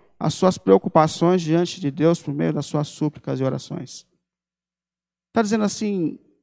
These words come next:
pega tudo isso que, que te incomoda, pega tudo isso que tira a sua paz, é seu filho, é, é o seu futuro,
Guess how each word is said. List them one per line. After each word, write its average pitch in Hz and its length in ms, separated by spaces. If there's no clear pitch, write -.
pega 247 220
tudo 240 340
isso 220 300
que, 202 520
que - 80
te - 200
incomoda, 170 840
pega 196 200
tudo 220 260
isso 220 220
que 190 100
tira 202 300
a - 20
sua 190 220
paz, 160 460
é 185 80
seu 190 180
filho, 190 460
é, 175 640
é 175 40
o 185 60
seu 233 160
futuro, 180 720